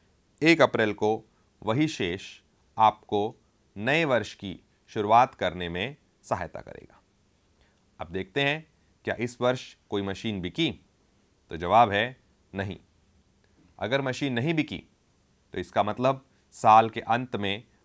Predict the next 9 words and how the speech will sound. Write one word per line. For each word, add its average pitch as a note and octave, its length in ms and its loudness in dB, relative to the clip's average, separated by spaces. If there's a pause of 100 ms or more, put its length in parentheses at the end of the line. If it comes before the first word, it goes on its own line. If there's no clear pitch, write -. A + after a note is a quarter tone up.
(160)
उसी C#3+ 280 -4
तरह G#2+ 360 0
से D#2+ 280 -8 (580)
आप A#2+ 300 4
डेप्रिसिएशन G2 600 -6
लगा D2+ 320 -4
देंगे। D2+ 400 -12 (760)
लेकिन F#2 320 -8
विद्यार्थियों, F#2 640 -2